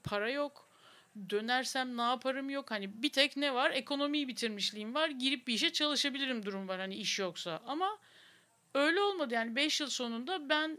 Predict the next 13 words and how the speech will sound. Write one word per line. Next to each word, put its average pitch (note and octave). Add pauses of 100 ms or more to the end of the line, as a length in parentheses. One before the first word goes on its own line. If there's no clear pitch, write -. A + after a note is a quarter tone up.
ekonomiyle A#3+
ilgili G3
bir F3
şey B3
yapmayacağım. D#4
Üniversite, A#3
hocalık G#3+
falan G3+
bunları G#3
istemiyorum. D4 (400)
Türkiye'ye A#3+ (180)
döndüm. B3+
Çünkü E4+